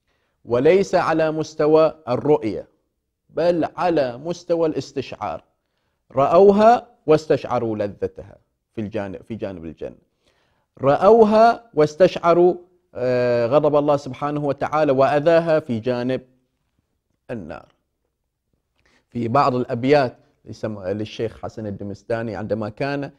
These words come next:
يصف أصحاب الإمام الحسين عليهم الس-، عليه، عليه السلام، كان يقول: "شاهدوا الجنة كشفا ورأوها رؤيا عين". ما الذي جعلهم مندفعين إلى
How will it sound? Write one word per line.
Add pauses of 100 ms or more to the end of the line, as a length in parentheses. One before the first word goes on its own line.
(160)
يصف
أصحاب
الإمام
الحسين
عليهم
الس-،
عليه،
عليه
السلام، (280)
كان
يقول: (320)
"شاهدوا
الجنة
كشفا (220)
ورأوها
رؤيا
عين". (600)
ما
الذي
جعلهم
مندفعين (400)
إلى